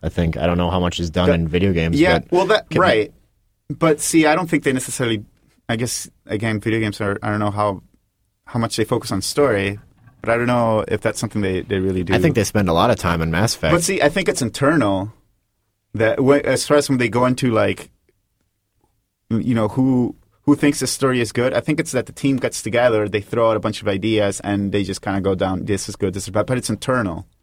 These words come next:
Speaker 1: Mm-hmm.
Speaker 2: So, I don't know, maybe they should do screening of video games right before it comes out. Or,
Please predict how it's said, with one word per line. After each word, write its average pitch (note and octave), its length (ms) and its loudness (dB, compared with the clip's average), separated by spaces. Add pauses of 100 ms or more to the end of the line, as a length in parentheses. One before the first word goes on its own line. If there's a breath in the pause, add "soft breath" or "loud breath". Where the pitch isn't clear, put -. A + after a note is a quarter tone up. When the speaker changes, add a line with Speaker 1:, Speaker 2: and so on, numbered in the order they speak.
(160)
Speaker 1:
Mm-hmm. F#2 340 2 (540)
Speaker 2:
So, G#2+ 520 2 (120)
I - 80 -4
don't C#3+ 60 -2
know, G3 80 -6
maybe F#2 240 -2
they G#2 60 0
should G#2+ 280 -4 (800)
do G#2+ 240 -2 (120)
screening A2+ 440 -2
of A2+ 80 -2
video A2 260 0
games G2+ 280 -2
right G2+ 140 -2
before G#2+ 220 -10
it G2 40 -4
comes G2+ 240 -4
out. G2 140 -2
Or, A2+ 300 2